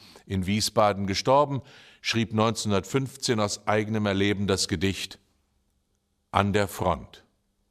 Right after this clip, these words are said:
Das Land ist öde. Die Felder sind wie verweint. Auf böser Straße fährt ein grauer Wagen. Von einem Haus ist das Dach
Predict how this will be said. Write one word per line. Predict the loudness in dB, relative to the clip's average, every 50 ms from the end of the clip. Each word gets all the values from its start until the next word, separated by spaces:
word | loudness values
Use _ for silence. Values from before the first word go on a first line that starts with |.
| _ _ _ _ _ _ _ _ _ _ _ _ _ _ _ _ _ _ _ _ _ _ _ _ _ _ _ _ _ _ _ _ _ _ _ _ _ _ _ _ _ _
Das | -12 -8 -4 -2
Land | 0 0 0
ist | 0 -2 -4 -2 0
öde. | 0 0 0 0 -4 -10 -16 _ _ _ _ _ _ _ _ _ _ _ _ _ _ _ _ _ _ _ _ _ _ _ _ _ _ _ _ _ _ _ -10
Die | -8
Felder | -2 2 2 4 4 4 2 0
sind | 0 0 -2 -2 -4 -4
wie | -4 -4 -4
verweint. | -4 -2 -2 -2 -2 -2 -2 -2 0 0 0 0 0 -2 -4 -6 -10 -16 _ _ _ _ _ _ _ _ _ _ _ _ _ _ _ _ _ _ _ _ _ _ _
Auf | -10 -10 -10 -10 -14
böser | -10 -4 0 2 2 2 4 4 2 2
Straße | 2 0 -4 -2 0 2 2 2 2 0 0 0 0 0 0 -2 -4 -10 _ _ _ _ _ _ _ _ _ _ _ _ _ _ -6
fährt | -2 0 0 2 0
ein | -2 -2
grauer | 0 2 2 4 4 4 2 2 2
Wagen. | 2 0 0 0 -2 -4 -10 -14 -16 -18 _ _ _ _ _ _ _ _ _ _ _ _ _ _ _ _ _ _ _ _ _ _ _ _ _ _ _
Von | -6 -6 -4 -4
einem | -4 -4 -4 -4 -2 0
Haus | 2 2 2 2 0 -2
ist | -4 -6 -6 -6
das | -6 -8 -4 -2
Dach | -2 -2 -2 -4 -8 -12